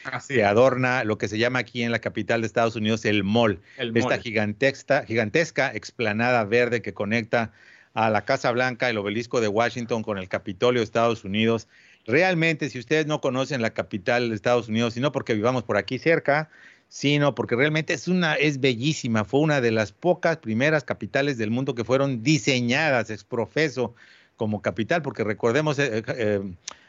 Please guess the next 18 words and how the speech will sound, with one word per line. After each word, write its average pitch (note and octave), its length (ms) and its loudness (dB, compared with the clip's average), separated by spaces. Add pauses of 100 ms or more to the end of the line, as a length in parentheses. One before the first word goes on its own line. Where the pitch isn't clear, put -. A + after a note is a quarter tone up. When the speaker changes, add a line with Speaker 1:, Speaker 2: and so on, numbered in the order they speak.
(100)
Speaker 2:
Rafael, C3 400 0
que A#2+ 140 -2
no B2 200 2
fue D3 140 2
la C#3 120 2
capital A2+ 360 -2
original A#2+ 320 -2
de C3 60 0
Estados C3 240 0
Unidos, D#3+ 180 -2
fue D#3+ 300 0 (680)
Williamsburg, A2+ 600 0
si A2+ 80 -4
no A#2 80 -2
mal C#3+ 100 -4
recuerdo, G#2+ 320 -4
¿no? C#3 160 -6 (760)
Speaker 1:
Williamsburg, B2+ 680 -2